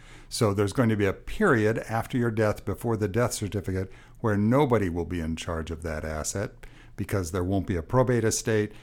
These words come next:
your power of attorney will have expired, and the trust won't yet own it.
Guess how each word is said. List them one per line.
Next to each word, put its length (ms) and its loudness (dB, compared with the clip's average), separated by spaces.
your 140 -2
power 340 0
of 80 -2
attorney 400 0
will 160 -2
have 140 -2
expired, 580 -2
and 180 -4
the 80 -4
trust 440 -2
won't 260 -2
yet 240 -4
own 240 2
it. 160 -6